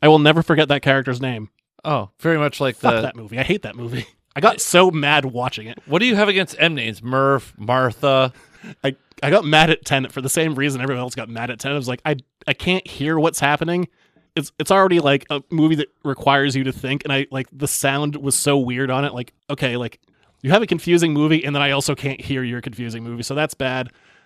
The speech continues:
Speaker 1: Like I said, Dunkirk was fine. What else happened?
Speaker 2: Uh, you know what popped up in the algorithm for me the other day, and now I kinda wanna rewatch it 'cause it's been a long time since I've watched it, like, sat down and, like, absorbed it? Inception. Speaking of Christopher Nolan.
Speaker 1: Oh, yeah, I liked Inception, but that was two thousand ten.
Speaker 2: Yes.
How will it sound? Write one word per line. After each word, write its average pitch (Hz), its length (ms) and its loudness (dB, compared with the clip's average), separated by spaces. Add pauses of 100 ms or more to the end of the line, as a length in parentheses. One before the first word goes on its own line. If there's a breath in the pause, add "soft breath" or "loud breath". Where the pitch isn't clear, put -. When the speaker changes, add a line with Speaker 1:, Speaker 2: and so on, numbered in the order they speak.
(140)
Speaker 1:
Like 120 100 -20
I - 40 -16
said, 107 180 -12
Dunkirk 139 380 -4
was 131 120 -6
fine. 127 220 -4
What 120 100 -6
else 107 140 -10
happened? 104 380 -14 (300 soft breath)
Speaker 2:
Uh, 143 420 4
you 156 120 -2
know 220 80 0
what 226 200 -6
popped 160 240 2
up 147 100 -4
in 147 140 -4
the 127 120 -2
algorithm 135 460 0
for 156 140 -8
me 139 100 -4
the 135 120 -2
other 127 140 -2
day, 127 300 0
and 113 80 -6
now 117 120 -2
I 120 100 0
kinda 127 200 -2
wanna 113 200 -2
rewatch 107 420 -2
it 131 180 -4
'cause 107 120 -16
it's 104 120 -14
been 110 380 -8
a 117 80 -10
long 110 320 -6
time 110 220 -8
since 107 180 -14
I've 101 140 -4
watched 101 340 -6
it, - 100 -4
like, 117 140 -12
sat - 320 -6
down 110 400 -8
and, 110 240 -10
like, 107 260 -14
absorbed 110 440 -4
it? - 160 -2 (160)
Inception. 110 500 -8 (180)
Speaking 120 280 -8
of 101 100 -16
Christopher 101 300 -12
Nolan. 76 280 -14
Speaker 1:
Oh, 196 160 6
yeah, 180 160 4
I 131 40 2
liked 156 180 -2
Inception, 107 360 -10
but - 40 -8
that 165 60 -2
was 196 120 -4
two 123 100 -4
thousand 95 260 -10
ten. 104 180 -14 (240)
Speaker 2:
Yes. - 440 -6